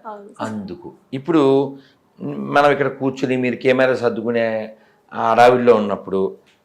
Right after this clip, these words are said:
Speaker 2: ఒక తాత ఫోన్ చేశాడు.
Speaker 1: స్వామి.
Speaker 2: అసలు నేను మాట్లాడుతుంటే వింటలేదు.
Speaker 1: స్వామి.
Speaker 2: ఎందుకు వింటలేదు?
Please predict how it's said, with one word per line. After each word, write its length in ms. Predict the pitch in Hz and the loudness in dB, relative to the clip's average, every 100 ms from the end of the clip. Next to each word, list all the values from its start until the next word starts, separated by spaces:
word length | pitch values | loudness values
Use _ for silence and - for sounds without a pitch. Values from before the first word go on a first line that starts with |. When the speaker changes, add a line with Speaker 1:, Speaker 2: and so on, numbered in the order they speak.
| _ _ _ - | _ _ _ -10
Speaker 2:
ఒక 320 | 196 - - | -8 -2 0
తాత 360 | 143 - 131 147 | 2 2 2 0
ఫోన్ 300 | 123 117 107 | -2 0 2
చేశాడు. 360 | 98 80 87 - _ _ _ - | -2 -2 -6 -8 _ _ _ -20
Speaker 1:
స్వామి. 260 | 226 165 _ _ _ _ - | -20 -20 _ _ _ _ -10
Speaker 2:
అసలు 180 | 143 160 | -4 0
నేను 140 | 139 | 2
మాట్లాడుతుంటే 960 | 131 147 175 160 127 156 156 - - - 156 | 2 2 4 2 2 0 4 4 2 -6 0
వింటలేదు. 520 | 143 117 101 85 - _ _ _ - | 0 0 -4 -4 -8 _ _ _ -18
Speaker 1:
స్వామి. 220 | 214 - - _ _ _ - | -18 -18 -20 _ _ _ -8
Speaker 2:
ఎందుకు 240 | 165 180 196 | -4 0 2
వింటలేదు? 760 | 185 175 180 180 175 175 - | 2 0 -2 0 -2 -4 -8